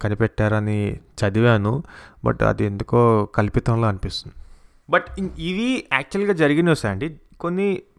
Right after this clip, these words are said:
ప్లాన్ చేశారు కానీ జరగని ఒక రెండు ఇంట్రెస్టింగ్‌గా ఉన్నాయి. ఏంటంటే, ఈ హిట్లర్ ఎంత ఎదవైనా సరే వాడికి బయోలాజికల్ వెపన్స్ యూజ్ చేయకూడదని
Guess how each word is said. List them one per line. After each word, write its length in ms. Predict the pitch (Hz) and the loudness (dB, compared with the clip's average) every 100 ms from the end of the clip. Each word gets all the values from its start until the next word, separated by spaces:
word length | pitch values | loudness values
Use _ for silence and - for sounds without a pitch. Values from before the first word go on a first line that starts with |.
| _ | _
ప్లాన్ 340 | 135 120 175 214 | 0 2 2 4
చేశారు 300 | 208 196 175 | 2 4 0
కానీ 180 | 170 190 | 0 -2
జరగని 420 | 143 113 139 185 | 0 0 2 4
ఒక 200 | 180 151 | 4 2
రెండు 240 | 131 131 117 | -2 -4 -4
ఇంట్రెస్టింగ్‌గా 520 | 110 139 - 151 139 | -6 -8 -8 -6 -6
ఉన్నాయి. 220 | 104 95 | -6 -6
ఏంటంటే, 500 | 107 139 147 196 214 - _ - - - - - 156 | -6 -6 -2 0 -2 -6 _ -16 -16 -14 -18 -8 0
ఈ 200 | 151 143 | 2 2
హిట్లర్ 440 | 143 - 202 220 | 0 0 4 6
ఎంత 480 | 208 202 175 127 - | 8 8 8 4 2
ఎదవైనా 540 | 156 131 139 156 160 151 | 4 4 4 2 2 0
సరే 280 | 147 147 | -2 -2
వాడికి 440 | 185 170 139 - 156 | 0 0 -2 -2 -4
బయోలాజికల్ 760 | 113 - 110 165 190 - 180 | -2 2 4 6 4 4 0
వెపన్స్ 460 | 160 147 - 147 - | 2 2 2 -2 0
యూజ్ 340 | 131 127 123 | 2 2 2
చేయకూడదని 960 | 131 123 123 113 113 139 196 185 156 135 | 2 2 2 2 2 2 2 2 0 -2